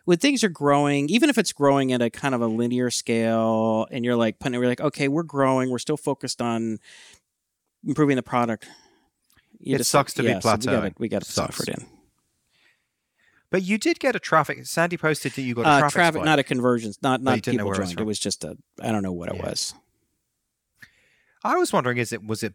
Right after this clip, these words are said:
Speaker 2: like, some kind of automated bot
Speaker 1: Who
Speaker 2: thing or
Speaker 1: knows?
Speaker 2: something
Speaker 1: It's just,
Speaker 2: like that?
Speaker 1: it's, uh, it, it could have been. I mean, it was, um, G-, Google Analytics, which doesn't give you information, right?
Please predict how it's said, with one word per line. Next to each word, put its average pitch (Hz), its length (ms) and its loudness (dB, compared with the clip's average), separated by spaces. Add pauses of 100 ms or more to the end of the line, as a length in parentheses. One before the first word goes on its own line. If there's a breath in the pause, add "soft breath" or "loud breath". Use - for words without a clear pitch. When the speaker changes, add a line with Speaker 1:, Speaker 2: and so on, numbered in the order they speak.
(100)
Speaker 2:
like, 98 240 -4
some 107 240 -2
kind 101 180 -4
of 87 180 -12 (200)
automated 98 720 -4
bot 98 140 0
Speaker 1:
Who 143 60 6
Speaker 2:
thing 104 320 0
or - 20 -4
Speaker 1:
knows? 85 80 -4
Speaker 2:
something 131 120 -2
Speaker 1:
It's - 120 -4
just, 87 260 0
Speaker 2:
like 90 160 -2
that? - 20 -12 (160)
Speaker 1:
it's, 120 320 -2
uh, 107 300 0
it, 123 280 0
it 139 120 -6
could 180 140 2
have 123 60 2
been. 113 180 0
I 113 60 -2
mean, 113 100 -2
it 113 80 -4
was, 120 400 0
um, 104 640 -6 (2000 soft breath)
G-, - 140 -6
Google 147 320 2
Analytics, 120 440 2
which 117 120 -4
doesn't 107 180 -4
give 104 160 -4
you 98 80 -6
information, 95 600 -6
right? 101 320 -4